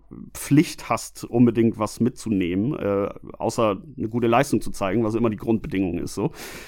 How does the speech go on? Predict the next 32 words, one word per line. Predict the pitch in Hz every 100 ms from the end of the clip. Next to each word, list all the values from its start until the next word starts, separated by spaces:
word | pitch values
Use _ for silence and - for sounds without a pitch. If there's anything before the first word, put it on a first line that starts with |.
| -
Das | - - -
lässt | 135 135 139
sich | 104
so | 120 135
oder | 123 113
so | 113 123
auslegen. | 85 98 101 101 101
Deswegen | 101 123 120
will | 120
ich | 123
mich | 117
da | 117
auch | 104
gar | 117 107
nicht | 123 113
in, | - 113 113 110 -
äh, | - - - -
irgendwie | 113 117
eine | 113 110
Prognose | - - 123 135 123 110
versteigen. | 110 - 101 104 104 98
Das, | 101 -
das | 127 -
wird | 143
wirklich | 123 147 135 -
ein, | 131 123 - 120
ein | 110
Spiel | - 135 101
auf | 101
Messerschneide, | 117 104 92 - 85 76 -
denke | 85 80
ich. | -